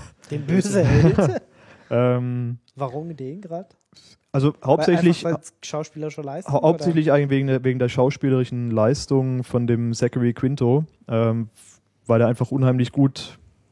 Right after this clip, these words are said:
Speaker 2: ähm, diesen, diesen Bösewicht gibt und, ähm,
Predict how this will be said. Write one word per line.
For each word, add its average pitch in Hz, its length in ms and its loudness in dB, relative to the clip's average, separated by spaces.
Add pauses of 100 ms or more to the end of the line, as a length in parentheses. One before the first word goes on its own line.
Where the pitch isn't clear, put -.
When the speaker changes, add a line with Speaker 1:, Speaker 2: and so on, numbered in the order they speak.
(100)
Speaker 2:
ähm, 117 480 0
diesen, 117 340 -2
diesen 110 220 -4
Bösewicht 120 920 0
gibt - 460 -4
und, 117 260 -4
ähm, 113 520 0